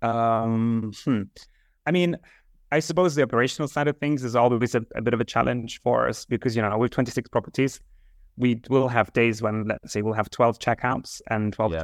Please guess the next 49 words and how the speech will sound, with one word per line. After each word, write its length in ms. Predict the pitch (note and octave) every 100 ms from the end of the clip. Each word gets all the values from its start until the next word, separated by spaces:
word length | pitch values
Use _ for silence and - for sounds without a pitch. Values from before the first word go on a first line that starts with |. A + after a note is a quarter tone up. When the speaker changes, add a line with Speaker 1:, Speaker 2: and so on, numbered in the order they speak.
| -
Speaker 1:
check-ins. 340 | G#2+ B2+ C#3 - _ - - -
So 100 | B2
I 20 |
guess, 380 | B2 A#2+ - -
and, 160 | B2 A2+
and 120 | B2
a 40 |
very 220 | B2 A#2+
small 340 | A2+ A#2+ A2 G#2+
window, 440 | A#2+ A2+ G#2+ G#2 _ -
um, 500 | G#2+ G#2+ G#2 G2+ E2
you 120 | A2+
know, 200 | G#2+ G#2+
between, 540 | F2+ G#2 - A2 G#2+ G#2
let's 280 | A2+ A2+ -
say, 120 | A2
ch-, 160 | G2+ - _ -
checkout 440 | B2+ - G#2+ -
and 140 | G#2+ -
check-in 280 | A#2+ A2+
of 140 | A2 G2
the 80 | G#2+
new 100 | A2
guest 380 | - G#2+ - - - _ _ -
when 140 | A#2 A2+
we 100 | G#2 G2+
have 120 | G2
time 260 | - G#2+ G2
to, 220 | G#2+ A2 _
to 100 | -
clean 240 | - B2 A#2
the 60 |
property 520 | A2+ A2 G#2 A#2 A#2+ -
and 180 | A2
make 120 | A2 -
sure 160 | - A2
everything's 380 | G#2+ A2+ A2 A2
ready 140 | A2
for 120 | -
the 80 | G#2+
new 140 | A2
guest. 300 | G#2+ A2 -
So 120 | A2+ A2
I 120 | A2+
guess 220 | A#2+ C#3
sometimes 500 | - C#3 G2+ A2+ G#2+
we, 240 | A2 A2 G#2+ - -
you 80 | D3+
know, 180 | A#2+